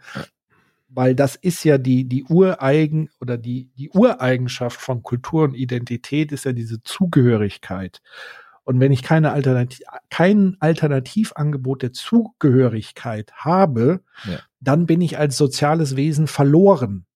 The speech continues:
Speaker 2: Dann
Speaker 1: So ist es.
Speaker 2: ist das eine existenzielle Frage. Wenn ich keinen Anschluss zu einer Gemeinschaft habe,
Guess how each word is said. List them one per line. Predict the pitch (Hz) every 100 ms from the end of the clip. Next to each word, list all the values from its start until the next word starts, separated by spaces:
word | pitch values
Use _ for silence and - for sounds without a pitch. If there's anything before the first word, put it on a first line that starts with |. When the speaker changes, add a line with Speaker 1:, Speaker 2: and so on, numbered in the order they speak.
| _
Speaker 2:
Dann | 123 131
Speaker 1:
So |
ist | 139
es. | -
Speaker 2:
ist | 165 -
das | 151 -
eine | 147 147
existenzielle | 190 190 185 175 - 156 123 151 151
Frage. | 139 - 165 165 127
Wenn | 113
ich | 123 123
keinen | - 170 190 202 196 196
Anschluss | 190 156 196 - 170 165
zu | - 165
einer | 143 143
Gemeinschaft | 131 139 165 196 - 113 101 -
habe, | 107 104 110 160